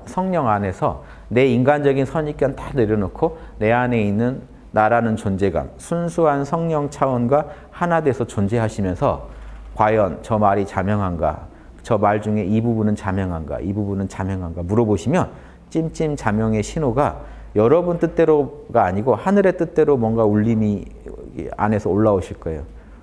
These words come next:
어차피 그건 혼에 울리는 거지만 하늘에서 오는 신호입니다.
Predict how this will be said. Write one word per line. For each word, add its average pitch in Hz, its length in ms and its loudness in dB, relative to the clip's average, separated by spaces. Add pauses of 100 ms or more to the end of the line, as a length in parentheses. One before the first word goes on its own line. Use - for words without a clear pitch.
(300)
어차피 160 340 -4
그건 139 140 2
혼에 240 300 2
울리는 139 480 4
거지만 110 360 2
하늘에서 214 400 4
오는 104 220 2
신호입니다. 92 480 -4